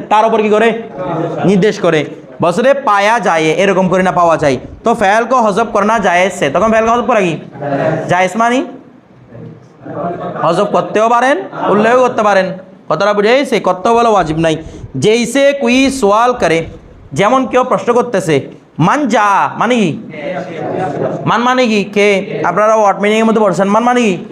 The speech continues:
কে? যা, কে আসলো? তা আপনি বলছেন, উস্কা জবাব দিয়া জাইদুন। তাহলে মূলত এবারটা কিরকম ছিল? যা জাইদুন না? যা ফেল কই?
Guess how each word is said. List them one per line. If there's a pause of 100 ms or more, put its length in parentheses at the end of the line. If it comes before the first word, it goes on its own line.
কে?
যা, (840)
কে
আসলো? (240)
তা
আপনি
বলছেন,
উস্কা
জবাব
দিয়া (200)
জাইদুন। (1900)
তাহলে
মূলত
এবারটা
কিরকম
ছিল? (640)
যা
জাইদুন
না? (340)
যা
ফেল
কই?